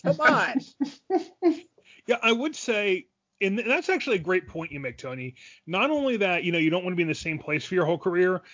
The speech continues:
Speaker 3: but survival-ish settings are only really interesting at low levels. 'Cause you
Speaker 2: Yeah.
Speaker 3: want to pretty quickly get to a point where you don't need to worry about bullshit like that.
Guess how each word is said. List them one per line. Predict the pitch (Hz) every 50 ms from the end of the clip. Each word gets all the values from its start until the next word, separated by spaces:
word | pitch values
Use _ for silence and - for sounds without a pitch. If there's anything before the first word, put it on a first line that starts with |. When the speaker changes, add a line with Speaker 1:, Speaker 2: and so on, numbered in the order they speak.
| - - - _ _ - 139 -
Speaker 3:
but | - 175 165 - -
survival-ish | - - 196 180 156 139 165 190 180 220 254 240 285 277 240 - - 196 180 139 - - - - - _ _
settings | - - - - 180 165 165 151 135 120 113 107 110 - - -
are | 160 170 -
only | 160 175 214 262 302 311
really | 247 175 175 185 185 170 160
interesting | 160 160 - 180 131 - 165 147 135
at | 131 123
low | 135 127
levels. | 113 110 95 101 85 - - - - - _ _ _ _ _ - - - - _ _
'Cause | - - 220 214 214 214 214 180 208 - _
you | - 208 180 220 294
Speaker 2:
Yeah. | 277 233
Speaker 3:
want | 202 208 233 302 311 247 -
to | - 214
pretty | - - - 247 220 233
quickly | 226 - - 233 240 233 - 226 208 180
get | 160 208 196 -
to | - - 208
a | 180
point | - - - 214 226 170 160
where | 175 190
you | 208
don't | 240 220 208
need | 208 185
to | 185 170
worry | 147 160 185 214 202
about | 156 139 123 120 113 -
bullshit | - 120 110 - - - 107 90
like | 104 101 - -
that. | - - -